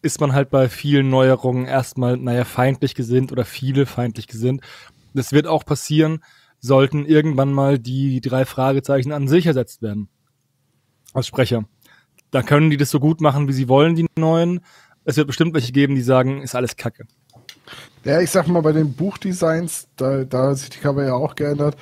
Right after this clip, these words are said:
Speaker 2: Es ist für den Sammler natürlich schon nervig, wenn du die, deine Sammlung noch nicht vollständig hast und dann ändert sich das Format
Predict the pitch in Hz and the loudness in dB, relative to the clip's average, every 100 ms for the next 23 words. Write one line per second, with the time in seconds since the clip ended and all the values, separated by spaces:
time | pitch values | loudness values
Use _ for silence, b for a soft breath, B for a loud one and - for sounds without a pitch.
0 | B B 131 151 - 175 135 147 175 185 | B B -4 0 2 2 4 2 2 -2
1 | 160 175 - 180 214 156 131 135 143 143 | 0 -2 0 0 2 2 0 0 -4 -2
2 | 147 143 139 135 143 147 147 156 165 156 | -2 -4 -6 -4 0 2 2 2 0 0
3 | 147 135 - 160 202 151 139 120 151 - | 0 0 0 0 0 -2 -2 -2 -4 -2
4 | 131 160 170 180 180 147 160 - 151 - | 0 0 0 2 2 2 -4 -4 -4 -4
5 | 135 135 147 214 | -2 -2 -2 -2